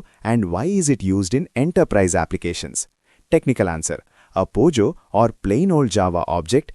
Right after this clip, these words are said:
is a simple class that does not extend any specialized framework classes. It is used to promote reusability and loose coupling,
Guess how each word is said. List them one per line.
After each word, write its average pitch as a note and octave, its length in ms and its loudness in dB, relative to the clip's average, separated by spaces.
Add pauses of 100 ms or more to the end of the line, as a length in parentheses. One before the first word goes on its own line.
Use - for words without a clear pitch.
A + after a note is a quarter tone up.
(140)
is D3 160 2
a D#3+ 60 2
simple G3 420 2
class G2 360 -2
that G2 220 -2
does G2+ 200 0
not D3 220 -4
extend B2 460 -2
any C3+ 220 0
specialized D3 600 -2
framework F2 440 -2
classes. - 380 -6 (440)
It G#2 140 -2
is F2 140 0
used F#2+ 260 -2
to A2 80 0
promote F#2 360 -2
reusability G2+ 800 -2 (200)
and C#3 240 0
loose D3 240 2
coupling, G#2+ 400 -2